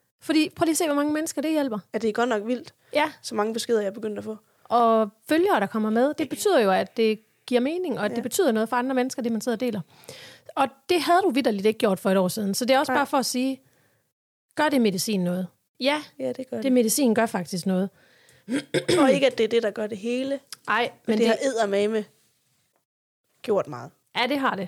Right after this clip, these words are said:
Speaker 2: Ja.
Speaker 1: Vi har faktisk sådan lidt byttet roller, fordi det er som om min hjerne, den er bare blevet slukket. Altså, der er stadig mange gode idéer, det siger lidt om, hvor mange gode idéer, der egentlig var.
Speaker 2: Din hjerne havde altså også brug for at få en pause.
Speaker 1: Den havde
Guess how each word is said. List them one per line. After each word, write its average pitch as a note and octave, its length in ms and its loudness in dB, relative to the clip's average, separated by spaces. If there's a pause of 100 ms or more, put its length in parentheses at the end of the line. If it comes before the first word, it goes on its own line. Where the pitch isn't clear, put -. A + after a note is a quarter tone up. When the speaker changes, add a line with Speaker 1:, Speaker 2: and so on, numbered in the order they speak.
Speaker 2:
Ja. B3+ 140 -6 (720)
Speaker 1:
Vi A#3+ 100 2
har C#4+ 80 4
faktisk C#4 180 0
sådan C4+ 120 2
lidt C#4 160 0
byttet G#3+ 260 0
roller, A3+ 320 2
fordi A3 200 -6
det B3 80 2
er B3+ 40 4
som C4+ 120 0
om C4+ 60 4
min C4 200 4
hjerne, A3 280 2
den A#3 80 2
er G#3 40 0
bare G#3+ 140 2
blevet F#3+ 160 0
slukket. A3+ 460 0 (720)
Altså, G#3 200 -2
der - 20 2
er G#3 40 4
stadig A#3+ 300 2
mange A#3 220 2
gode A3+ 300 4
idéer, G3+ 40 2
det G#3 100 -2
siger A#3+ 160 2
lidt A3 160 2
om, G3 100 0
hvor F#3+ 120 0
mange G3 220 0
gode G3 140 2 (140)
idéer, - 20 -4
der F#3+ 80 -2
egentlig A#3+ 320 0
var. F3+ 240 -2
Speaker 2:
Din A#3 100 -6
hjerne A3 260 0
havde G3+ 180 4
altså E3+ 180 -2
også G3 80 -2
brug B3+ 180 -6
for G3+ 100 -6
at G3 60 -8
få G#3+ 100 -6
en G3 80 -8
pause. F#3+ 320 -8
Speaker 1:
Den A3 140 2
havde G#3 140 2